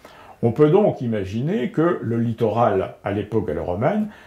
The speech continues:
se situait en pied de falaise, ici par le trait noir plus important, et que peut-être des bateaux pouvaient accoster beaucoup plus près, euh, de cette falaise. Alors, un indice supplémentaire,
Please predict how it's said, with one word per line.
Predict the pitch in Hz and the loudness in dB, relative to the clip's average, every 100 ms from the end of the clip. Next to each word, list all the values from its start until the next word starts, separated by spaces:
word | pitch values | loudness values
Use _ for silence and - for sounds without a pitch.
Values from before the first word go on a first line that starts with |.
| - | -20
se | - 127 | -4 -4
situait | - 120 170 214 - | -2 -2 2 2 2
en | 113 95 | -2 -2
pied | - 226 208 | -2 0 2
de | 110 | 0
falaise, | - 80 92 170 214 147 - - - - | -4 -4 0 2 0 -2 -8 -14 -18 -6
ici | 127 - 147 123 | -4 -2 -2 0
par | 107 104 | 0 0
le | 95 | -2
trait | - 110 92 | -4 -4 -2
noir | 90 117 117 98 90 - | 0 0 2 2 -2 -6
plus | - 90 - | -12 -12 -10
important, | 90 - - - 160 226 - - - _ _ - - _ - - | -10 -8 -10 -2 0 0 -6 -20 -20 _ _ -20 -20 _ -20 0
et | 165 147 | 4 4
que | 135 | 2
peut-être | - 110 214 220 - | 0 -4 -2 -2 -2
des | 104 101 | -4 -2
bateaux | 110 - 117 113 - - - | -2 -2 -4 -4 -8 -20 -4
pouvaient | 139 131 131 135 - 123 | 0 2 4 2 2 0
accoster | 123 117 110 - 175 | 0 0 -4 -6 -6
beaucoup | 123 127 127 | -4 -4 -4
plus | 113 113 | -6 -8
près, | - - 170 - - - - - | -6 0 0 0 -12 -20 -14 -2
euh, | 135 131 113 | 2 2 2
de | 143 | 0
cette | - - | 0 -2
falaise. | - - - - - - - - - - | -4 -4 -8 -12 -20 -20 -20 -20 -20 -2
Alors, | 131 - - | 2 4 4
un | 165 190 | 0 0
indice | 180 170 170 - - - | 0 0 -2 -4 -12 -18
supplémentaire, | - 131 123 113 113 - 180 214 247 | -6 -4 0 2 2 2 2 4 2